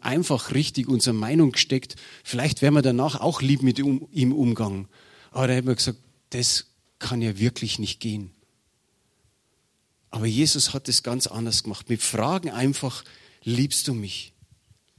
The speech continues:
Liebst du mich?" Und ich, es wär vielleicht gut, wenn wir nochmal ein Lied spielen können,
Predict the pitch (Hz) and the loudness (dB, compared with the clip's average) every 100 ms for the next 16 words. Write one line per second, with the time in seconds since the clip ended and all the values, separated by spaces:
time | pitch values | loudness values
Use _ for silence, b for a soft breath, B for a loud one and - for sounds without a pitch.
0 | _ - 120 151 - - 107 95 - - | _ -8 -6 -2 -4 -4 -6 -10 -14 -20
1 | _ _ _ _ _ _ 131 123 120 - | _ _ _ _ _ _ -4 0 0 -2
2 | - _ _ _ _ _ _ _ _ _ | -6 _ _ _ _ _ _ _ _ _
3 | _ - _ - 127 139 - 139 - - | _ -20 _ -2 0 0 2 -2 -2 -6
4 | 160 131 123 120 120 107 123 123 143 156 | -6 -2 0 0 -2 -2 -2 -2 -2 -4
5 | - 107 110 110 123 135 | -4 -2 -2 -2 -4 -6